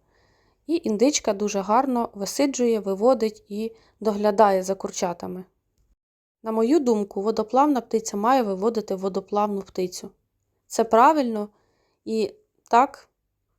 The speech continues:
свідчить досвід багатьох заводчиків птиці.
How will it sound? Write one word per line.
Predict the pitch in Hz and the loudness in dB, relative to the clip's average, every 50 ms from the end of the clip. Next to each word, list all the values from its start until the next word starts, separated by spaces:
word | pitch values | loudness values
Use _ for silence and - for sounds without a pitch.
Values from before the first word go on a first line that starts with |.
| _ _ _ _ _ _ _ | _ _ _ _ _ _ _
свідчить | - - - 214 233 240 233 - - 202 202 - - _ _ _ _ _ _ _ _ _ _ _ _ _ _ _ _ _ _ - _ _ _ _ _ _ _ _ _ _ _ _ _ - | -14 -8 -2 0 0 0 0 0 -2 -2 -2 -6 -20 _ _ _ _ _ _ _ _ _ _ _ _ _ _ _ _ _ _ -20 _ _ _ _ _ _ _ _ _ _ _ _ _ -4
досвід | 208 208 226 269 - - 226 196 | 2 4 4 4 4 0 -2 -2
багатьох | 190 202 190 196 196 - - 226 233 - 226 | -2 -4 -4 -4 -4 -2 -2 -4 -4 -4 -6
заводчиків | 202 196 196 185 185 185 185 - - - 190 - - 190 190 | -8 -6 -6 -4 -6 -6 -6 -8 -10 -12 -10 -10 -10 -12 -12
птиці. | _ - - 185 185 - - - 202 | _ -10 -10 -10 -10 -10 -12 -14 -16